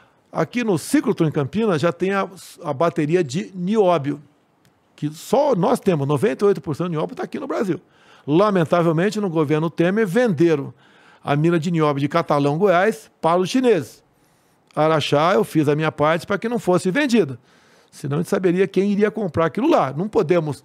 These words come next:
algo que só nós temos, entregar para um outro país. Isso é estratégico para nós. Então, o que acontece? Campinas já fez a bateria de nióbio. Já tá lá fisicamente.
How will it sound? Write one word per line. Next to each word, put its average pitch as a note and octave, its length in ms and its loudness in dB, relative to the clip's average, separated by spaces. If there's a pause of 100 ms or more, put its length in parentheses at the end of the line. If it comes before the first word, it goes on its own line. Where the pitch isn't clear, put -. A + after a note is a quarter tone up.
(200)
algo D#3+ 360 0
que B2+ 100 -14
só E3 120 0
nós D#3+ 160 -4
temos, B3 460 -4 (400)
entregar G3+ 420 0
para E4+ 120 -8
um D#4 40 -2
outro A#3 240 2
país. C#3 480 0
Isso F#3 200 -2
é E3+ 40 4
estratégico F#3+ 680 0 (680)
para F#3 140 2
nós. C#3+ 240 -4 (520)
Então, F3 160 -2
o A#3+ 40 -2
que C#4 60 -6
acontece? F3 520 -2 (320)
Campinas A3 580 2
já A3+ 140 0
fez G3 500 -2 (800)
a D#3+ 80 -2
bateria E3 460 0
de E3 100 -2
nióbio. G3+ 400 0 (760)
Já - 40 -12
tá F3+ 140 0
lá E3+ 80 2
fisicamente. D#3+ 680 -2